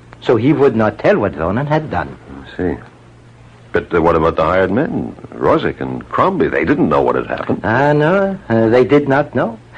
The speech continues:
Speaker 1: But after the shooting, Vernon must hide the gun, no? So he goes out to the fields to find a place to hide it. And he is afraid that Rosick is watching him,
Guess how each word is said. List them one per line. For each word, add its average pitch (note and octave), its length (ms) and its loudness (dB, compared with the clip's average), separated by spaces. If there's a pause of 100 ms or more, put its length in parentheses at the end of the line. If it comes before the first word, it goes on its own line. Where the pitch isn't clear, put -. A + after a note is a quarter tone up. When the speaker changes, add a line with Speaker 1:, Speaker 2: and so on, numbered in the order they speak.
(120)
Speaker 1:
But D3 180 2
after A3 380 0
the F3+ 120 -2
shooting, C3+ 560 -4
Vernon C3+ 320 2
must G2+ 220 0
hide A2 240 0
the C3 80 4
gun, C#3 320 0
no? A#2 260 0 (540)
So E3 140 6
he D3+ 100 2
goes D#4 320 4
out C4+ 160 2
to D3+ 100 -2
the A2 140 -2
fields F2+ 560 -4
to C3 120 0
find G2 340 -2
a - 40 0
place F#2+ 280 -2
to F#3 140 0
hide A3+ 280 0
it. - 160 -6 (560)
And D#2+ 100 -6
he D#2 160 -4
is E2 140 -6
afraid C3 520 0
that D2+ 200 -12
Rosick G#2 500 -2
is E2 160 -6
watching A2+ 380 -2
him, D2+ 280 -8